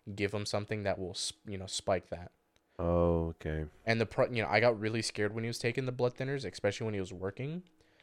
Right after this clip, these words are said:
Speaker 1: because when you take a blood thinner, it doesn't matter what kind of cut you, you
Speaker 2: If you
Speaker 1: get,
Speaker 2: cut yourself, you're gonna bleed
Speaker 1: you're gonna,
Speaker 2: profusely.
Speaker 1: you're gonna physically
Speaker 2: Yeah,
Speaker 1: bleed out.
Speaker 2: that happened.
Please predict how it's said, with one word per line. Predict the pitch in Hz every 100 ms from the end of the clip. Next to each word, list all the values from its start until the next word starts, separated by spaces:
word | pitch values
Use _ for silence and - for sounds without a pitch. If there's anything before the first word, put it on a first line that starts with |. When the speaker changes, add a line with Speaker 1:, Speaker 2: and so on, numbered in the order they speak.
| _
Speaker 1:
because | 113 104 101 98 101 _
when | 117 117
you | 113
take | 117 127 127
a |
blood | 98 92 95
thinner, | 123 135 160 - _ _ _ _ _
it | - 107
doesn't | 151 127
matter | 113 117
what | 90 98
kind | - 113
of | 95
cut | - 107
you, | 104 95 92
you | 110 95
Speaker 2:
If | 95
you |
Speaker 1:
get, | 98 104 87
Speaker 2:
cut | 90
yourself, | 90 87 92
you're | 85
gonna | 80
bleed | 78 82 80
Speaker 1:
you're | 107
gonna, | 98 117
Speaker 2:
profusely. | 95 104
Speaker 1:
you're | 104
gonna | 107 120
physically | 98 - 101 101 98
Speaker 2:
Yeah, | 90
Speaker 1:
bleed | 82 90
out. | 87
Speaker 2:
that | 82 85
happened. | 82 85 82 82